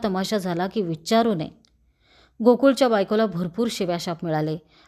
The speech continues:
अपमान सहन करावे लागले. तिची बाजू घ्यायला तिथं होतंच कोण? बिचारी तोंड दाबून बुक्क्यांचा मार सहन करत राहिली. पण ज्याच्यासाठी एवढं केलं, तो भाऊ कुठे गेला याचा काहीच ठावठिकाणा लागला नव्हता. रोज संध्याकाळी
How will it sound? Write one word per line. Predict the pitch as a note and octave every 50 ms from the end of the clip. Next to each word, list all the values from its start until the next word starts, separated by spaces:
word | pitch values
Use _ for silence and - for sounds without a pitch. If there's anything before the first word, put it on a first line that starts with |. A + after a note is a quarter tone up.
| _ _ -
अपमान | F#3+ G3 - G3+ G3+ G#3+ A#3 A#3
सहन | A3+ - G#3 G3 G3 F#3+
करावे | - F#3+ F3 E3+ E3 F3 E3+
लागले. | E3 D#3+ D3+ D#3+ D#3+ D#3 D#3 - _ _ _ _ _ _ _ _ _ -
तिची | C#4 C4 - D#4
बाजू | C#4+ C#4 C4+ B3+ A#3+ C#4
घ्यायला | A#3+ B3 B3 C4 C4
तिथं | C4 C4+ C4 - C#4 C4+
होतंच | B3 G#3+ F#3+ - - B3+ B3 -
कोण? | - F#3 E3+ D#3+ D#3+ - - _ _ _ _ _ _ _ _ _ -
बिचारी | G3 F#3+ G#3 - G#3+ G#3+ A3 A#3
तोंड | A3+ - A3 A3 A3+ A3
दाबून | G#3 G3+ F#3 F3+ G3 G#3+ G#3
बुक्क्यांचा | F#3 F3+ E3 - F#3+ F#3 F#3 - G#3+
मार | G3 F3+ - G3+ G3+
सहन | - - G3 F#3+ F3+
करत | E3 F3+ E3+ E3+ E3 E3
राहिली. | E3+ E3 D#3 D#3 - - - _ _ _ _ _ _ _ _ _ _ -
पण | A3 G#3+ G#3
ज्याच्यासाठी | E3+ G3+ F3+ E3 E3 A3+ A#3 A#3 A#3 G#3+ A3+ A3
एवढं | A3+ G3+ F3+ F3+ F3 F3 G3+ G3+ -
केलं, | F#3 E3+ E3+ F3+ E3 D#3+ - - - _ _ _ _ _ -
तो | A#3+ A3+
भाऊ | F#3+ E3+ D3+ F3+ G3+ B3+ C#4+
कुठे | C#4 C#4+ A#3+ B3 B3
गेला | B3 G#3+ G3 G3 F#3 E3 F3+ - - _ _ _ -
याचा | F#3 G3+ G3+ G3 - A#3+
काहीच | A#3+ A#3+ G#3+ F3+ E3 - - C#4+ D4+ - -
ठावठिकाणा | - A3 G#3 F#3 - F#3+ - F3+ F3+ F#3
लागला | F3+ E3+ D3+ D3+ D#3 D#3
नव्हता. | D#3 D#3 D3+ D3+ - - - _ _ _ _ _ _ _ _ _ _ _ _ _ _ -
रोज | C4+ B3 C4+ E4 F4+
संध्याकाळी | F4 - C#4 A#3+ A3 A3+ A3 A3+ A3+ G3 F#3